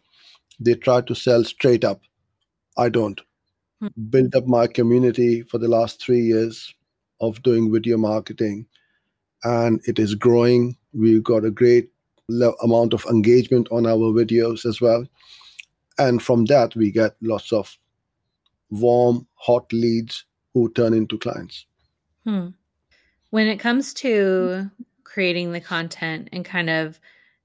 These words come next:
Speaker 2: deciding
Speaker 1: Yeah.
Speaker 2: what topics to
Speaker 1: Hmm.
Speaker 2: talk about in these
Speaker 1: Yeah.
Speaker 2: videos, how, how does that process go?
Speaker 1: Okay, you,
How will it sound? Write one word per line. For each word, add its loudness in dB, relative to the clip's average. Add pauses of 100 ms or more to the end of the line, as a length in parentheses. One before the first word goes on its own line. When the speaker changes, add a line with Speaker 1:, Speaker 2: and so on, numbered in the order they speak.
Speaker 2:
deciding -4 (760)
Speaker 1:
Yeah. -10
Speaker 2:
what -2
topics -6 (720)
to -6
Speaker 1:
Hmm. -10
Speaker 2:
talk -4
about -8
in -4
these -4
Speaker 1:
Yeah. -2
Speaker 2:
videos, -4 (520)
how, -4
how -4
does 0
that -4
process -8
go? -10 (920)
Speaker 1:
Okay, 0
you, 4